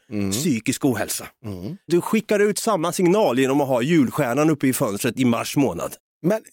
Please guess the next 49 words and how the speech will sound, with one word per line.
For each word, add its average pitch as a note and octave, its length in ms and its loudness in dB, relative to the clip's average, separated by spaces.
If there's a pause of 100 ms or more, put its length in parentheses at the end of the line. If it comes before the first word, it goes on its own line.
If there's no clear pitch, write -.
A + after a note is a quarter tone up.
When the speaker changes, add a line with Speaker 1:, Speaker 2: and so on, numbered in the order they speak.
(300)
Speaker 1:
jag F#3 80 0
är G#3 60 0
lite G#3+ 220 -4
intresserad G#3+ 720 0
här E3+ 120 2
nu, D3+ 160 0
den F3+ 160 0
här D#3+ 300 2 (320)
lagen D3+ 460 2
då, G#2 120 2
när F3 380 2
får E3+ 240 0
man D#3 220 0
börja C3+ 380 2
julpynta C#3 640 0
igen? - 240 -4 (380)
Speaker 2:
Nej, G#3+ 100 0
men B3 120 2
när B3 100 2
det A3+ 160 0
är A#3 180 2 (100)
Christmas - 480 0
time, F2 300 -6 (480)
när D#3 240 4
det C#3 220 2
nu A#2+ 240 4
är. D#2+ 240 -2 (380)
Speaker 1:
Ja. D#3+ 80 -2
Speaker 2:
Man D3 100 0
får F#3 120 0
väl G3+ 120 2
börja F3+ 360 2
lite A#3 220 0
lätt F3 280 -2
i E3+ 40 -2
november, E3+ 580 2
så E3 160 0
vi D3+ 260 4
är B3 60 4
ju G#3+ 60 2
rätt E3 140 -2
så D3+ 100 0
tidiga A#2+ 360 2
på C#3+ 80 -2
bollen A#2 360 0
här G#2 80 2
i G#2+ 80 -2
Sverige A2+ 340 0
också. C3 340 -2